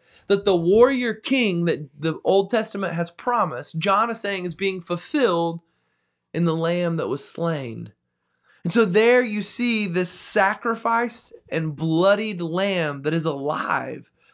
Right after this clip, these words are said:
but he still bears the marks of the sacrifice. He's bloodied, a-, and you see, like, I mean, if you see the image, like, I mean, the, there it is, that the neck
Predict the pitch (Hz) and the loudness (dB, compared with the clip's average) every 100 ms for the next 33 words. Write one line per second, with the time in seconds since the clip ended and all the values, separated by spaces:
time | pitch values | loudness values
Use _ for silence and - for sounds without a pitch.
0 | _ 180 185 - 240 180 139 - _ _ | _ 0 0 2 2 0 -6 -14 _ _
1 | _ 202 214 233 220 190 160 160 160 180 | _ 0 4 4 4 0 -2 -4 0 2
2 | 202 - - - - - 147 127 127 - | 2 -2 -10 -10 -10 -10 -10 -8 -8 -6
3 | 107 - 110 - 127 - - - - - | -6 -8 -12 -12 -12 -12 -14 -12 -12 -14
4 | _ _ _ _ _ _ _ _ 175 160 | _ _ _ _ _ _ _ _ -2 0
5 | 143 175 208 226 208 185 165 85 85 104 | 2 4 4 2 -2 -4 -4 -6 -6 -6
6 | 120 165 147 135 131 - 143 139 - 208 | -2 -2 -2 -4 -8 -8 -8 -4 -2 -2
7 | 208 196 147 - 165 160 160 160 151 - | 0 -2 -4 -4 -4 -4 -4 -4 -4 -8
8 | - - - 147 151 196 175 - 175 185 | -14 -12 -10 -8 -6 -4 -4 -4 -4 -2
9 | 180 160 - _ _ _ _ 143 143 143 | -2 -4 -10 _ _ _ _ -8 -6 -6
10 | 135 139 139 151 165 196 175 175 139 123 | -4 -4 -4 0 2 4 4 2 0 -4
11 | 92 143 147 165 185 160 - - | -6 -4 -2 0 0 0 -6 -20